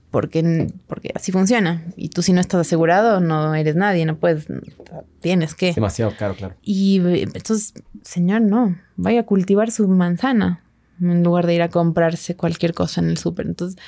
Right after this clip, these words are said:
Speaker 1: es como parte del, del, del misma, la conciencia, ¿no? La conciencia de consumo, sobre todo de, de, de, de, de, de, de, de, de, de entender parte de qué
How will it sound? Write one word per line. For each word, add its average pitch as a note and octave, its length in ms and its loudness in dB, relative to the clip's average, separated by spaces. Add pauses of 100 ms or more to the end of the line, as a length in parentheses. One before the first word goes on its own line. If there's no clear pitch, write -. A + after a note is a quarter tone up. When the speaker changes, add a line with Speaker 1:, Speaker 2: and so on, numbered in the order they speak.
(380)
Speaker 1:
es G#3+ 180 0
como A3+ 240 2
parte G3 240 2
del, F#3+ 240 4
del, F3 280 0
del D#3+ 460 2
misma, F#3+ 380 6
la - 140 0
conciencia, G3+ 600 2
¿no? C#4 260 0
La G3 160 0
conciencia F#3+ 460 0
de F#3 60 0
consumo, F#3+ 540 2 (180)
sobre F#3 300 0
todo A3 180 2
de, G3+ 120 4
de, E3 200 4
de, E3 180 4
de, E3+ 180 2
de, E3 160 2
de, D#3+ 200 -2
de, E3 300 -2
de, E3 480 -4
de, D#3 200 -2 (640)
de F3+ 80 2
entender F#3 640 4 (300)
parte G3 280 0
de G3 140 4
qué G#3 380 2